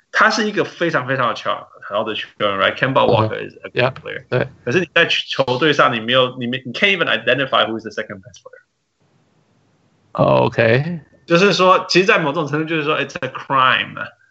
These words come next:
Speaker 1: for the Hornets to waste this type of talent on the team。
Speaker 2: OK，OK。
Speaker 1: Yeah，这个我非常不喜欢。
Speaker 2: OK。
Speaker 1: 我就说，你，you shouldn't do that to a player, right?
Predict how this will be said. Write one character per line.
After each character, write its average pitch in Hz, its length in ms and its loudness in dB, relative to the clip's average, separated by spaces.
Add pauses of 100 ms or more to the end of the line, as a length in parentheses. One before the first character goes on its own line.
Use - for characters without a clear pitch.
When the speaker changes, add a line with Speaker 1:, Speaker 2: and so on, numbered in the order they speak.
(300)
Speaker 1:
for 127 120 0
the 113 120 -2
Hornets 117 720 0 (180)
to 107 300 -4 (440)
waste 120 840 2
this 127 180 -2
type 131 180 0
of 110 100 -6
talent 113 580 -4 (220)
on 104 100 -10
the 101 80 -10
team。 - 160 0
Speaker 2:
OK，OK。 120 880 -2 (480)
Speaker 1:
Yeah， 110 200 -8 (460)
这 185 160 0
个 170 140 6
我 123 120 6
非 147 200 4
常 120 180 0
不 123 80 -2
喜 - 160 -10
欢。 - 220 -12 (400)
Speaker 2:
OK。 117 500 4 (600)
Speaker 1:
我 185 80 -2
就 214 60 -2
说， 220 360 2 (140)
你， 170 240 0
you 160 100 4
shouldn't 170 400 4
do 151 240 4
that 131 160 2
to 127 80 0
a 113 80 2
player, - 320 -4
right? 113 180 -6